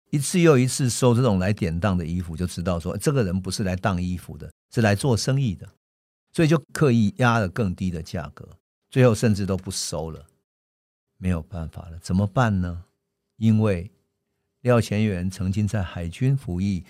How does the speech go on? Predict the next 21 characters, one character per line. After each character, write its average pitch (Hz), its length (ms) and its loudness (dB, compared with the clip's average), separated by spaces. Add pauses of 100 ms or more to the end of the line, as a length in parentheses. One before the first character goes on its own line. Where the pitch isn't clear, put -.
(140)
所 151 180 2
以 135 40 4
他 135 140 0
对 135 160 0
基 143 220 -2
隆 98 220 2
港 92 220 -6
口 80 200 -6
很 76 240 -10
熟， 76 400 -12 (380)
他 107 120 0
决 95 200 -2
定 90 180 -2
到 87 100 -2
基 110 220 -2
隆 85 220 0
港 82 200 -8
口 78 200 -10
那 85 100 -8
里 78 140 -12
去 76 100 -20